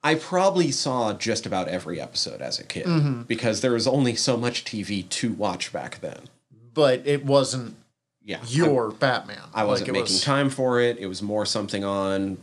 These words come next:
Speaker 1: while I was waiting for the next thing to come on.
Speaker 2: It's kinda how I was about Spider-Man, but, like, which is weird to say, but, you know, it was, um,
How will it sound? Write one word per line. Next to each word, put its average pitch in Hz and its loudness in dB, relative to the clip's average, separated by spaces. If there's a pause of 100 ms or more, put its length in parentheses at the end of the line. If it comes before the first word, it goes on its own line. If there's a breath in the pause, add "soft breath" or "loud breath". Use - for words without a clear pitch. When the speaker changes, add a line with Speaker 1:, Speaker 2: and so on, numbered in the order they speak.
(100)
Speaker 1:
while 98 -4
I 90 -2
was 90 -4
waiting 90 -2
for 92 -8
the 85 -4
next 80 -6
thing - -8
to 78 -10
come 53 -10
on. - -18 (840)
Speaker 2:
It's - -10
kinda 151 -2
how 131 0
I 131 0
was 123 -2
about 127 -4
Spider-Man, 107 -8 (180)
but, 113 -8
like, 113 -8 (200)
which 143 -2
is 135 2
weird 139 0
to 117 -2
say, 110 0
but, 113 -8
you 160 -6
know, 117 -6
it - -6
was, 107 -6 (760 loud breath)
um, 139 0